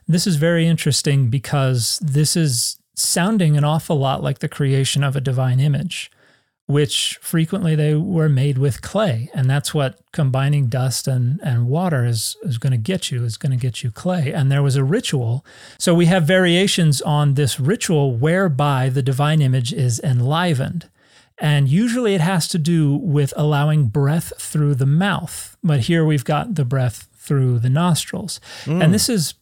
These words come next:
Speaker 1: parallel to what we saw in uh, Genesis one twenty-six and twenty-seven, where man is created in the image of,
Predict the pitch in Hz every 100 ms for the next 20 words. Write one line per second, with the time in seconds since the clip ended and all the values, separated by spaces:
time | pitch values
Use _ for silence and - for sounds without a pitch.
0 | - - 262 262 143 131 143 156 _ _
1 | _ _ _ - 175 170 - 185 156 175
2 | 156 156 180 156 147 139 131 139 _ _
3 | - 143 127 135 147 - 135 135 156 156
4 | 147 165 143 - 156 143 110 139 123 -
5 | 185 165 196 180 - 147 143 147 143 135
6 | - - _ 254 139 139 165 170 147 -
7 | 156 143 143 135 - 175 175 143 147 -
8 | 170 160 139 120 - 170 151 127